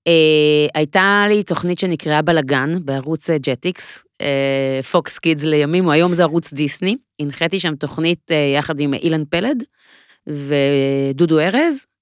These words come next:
ואז היה גם אסף פורמן, ונועה מנור, ה-, ה-, הסטנדאפיסטית.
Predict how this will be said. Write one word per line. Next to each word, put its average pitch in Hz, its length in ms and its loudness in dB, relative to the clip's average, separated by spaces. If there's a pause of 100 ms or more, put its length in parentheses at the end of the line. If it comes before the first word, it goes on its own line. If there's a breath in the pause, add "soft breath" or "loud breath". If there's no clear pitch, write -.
(140)
ואז 139 320 -6
היה 143 120 -2
גם 139 140 -4
אסף 127 220 -6
פורמן, 220 840 0
ונועה 143 380 0
מנור, 147 580 0
ה-, 131 400 -4
ה-, 127 520 -8
הסטנדאפיסטית. - 800 -8